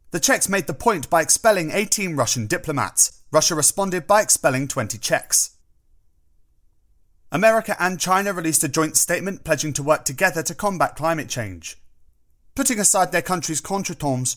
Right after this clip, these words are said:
John Kerry and Xie Zhenhua, the climate envoys, promised, quote, "concrete action, including helping poor nations switch to renewable energy." Mister Biden is holding a climate summit on Thursday, marking Earth Day.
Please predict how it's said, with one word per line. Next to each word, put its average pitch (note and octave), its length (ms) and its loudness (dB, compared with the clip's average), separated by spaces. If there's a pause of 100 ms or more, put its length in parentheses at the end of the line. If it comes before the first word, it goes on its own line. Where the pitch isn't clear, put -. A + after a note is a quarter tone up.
(160)
John G3 220 0
Kerry F#3+ 280 2
and D3+ 100 0
Xie F#3+ 180 0
Zhenhua, D3 680 0
the C3+ 60 -8
climate D3 340 0
envoys, C3+ 460 -2 (220)
promised, G#3+ 320 0
quote, - 280 0
"concrete D#3 460 -2
action, B2+ 420 -4 (100)
including F#3 440 -4
helping F#3 380 -2
poor A#3 220 2
nations D#3 420 0
switch - 340 0
to E3 100 -4
renewable D#3+ 460 -2
energy." A#2 540 -4 (760)
Mister E3 220 0
Biden F#3+ 360 4
is F3 120 -4
holding G3+ 320 0
a E3+ 60 -4
climate D#3+ 360 0
summit F#3+ 320 0
on C3 120 -2
Thursday, F3+ 560 0
marking C#3 420 0
Earth D#3+ 280 2
Day. F#2+ 260 -4